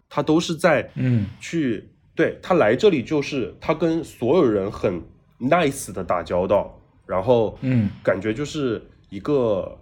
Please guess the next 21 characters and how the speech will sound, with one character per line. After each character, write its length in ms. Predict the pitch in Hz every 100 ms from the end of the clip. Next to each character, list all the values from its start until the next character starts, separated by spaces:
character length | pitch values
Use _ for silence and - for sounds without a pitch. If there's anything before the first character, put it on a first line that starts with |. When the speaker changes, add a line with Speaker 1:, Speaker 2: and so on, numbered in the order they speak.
| -
Speaker 1:
甚 200 | - 247
至 80 | 202
说 200 | 185 180
他 100 | 180
是 140 | 190 190
有 80 |
点 120 | 151 107
迎 220 | 101 98 175
合 220 | - 104
这 80 | 113
个 100 | 104 90 -
原 180 | 101 95
型 220 | 113 117
人 100 | 95
物 80 | 107
中 140 | 110
间 100 | 104
的 60 | 107
所 260 | - 87
有 80 | 107
人， 160 | 87